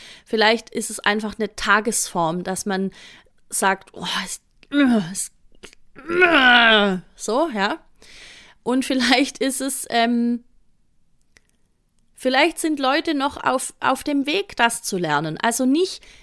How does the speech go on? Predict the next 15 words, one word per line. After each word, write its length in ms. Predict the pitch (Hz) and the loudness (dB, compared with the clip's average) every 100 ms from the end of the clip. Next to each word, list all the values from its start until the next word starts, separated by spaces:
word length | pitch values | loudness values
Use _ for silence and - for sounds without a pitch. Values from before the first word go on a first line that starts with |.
| - | 0
nicht 240 | 277 330 - | 2 2 2
alles 500 | - 339 302 359 - - - - | 4 4 4 2 -2 -12 -20 -8
klappt 360 | - 320 330 | 2 2 4
ja 120 | 311 262 | 2 2
von 160 | 214 | 2
Anfang 360 | 185 185 190 180 | -2 -2 -4 -4
an. 220 | 170 165 | -4 -2
Also 320 | 220 226 269 - | 0 0 -2 -4
wenn, 460 | - - 247 262 269 | -12 -4 0 2 0
wenn 220 | 233 269 285 | 0 -2 0
du 80 | |
anfängst, 560 | 277 311 359 330 311 - | 2 0 0 -2 -4 -4
dich 140 | 285 | -4
mit 160 | 269 254 | -2 -4
Bedürfnisorientierung 1300 | 254 285 330 - 302 - 233 220 208 226 208 208 202 | -4 0 0 0 -2 -2 0 0 0 -2 0 -2 -2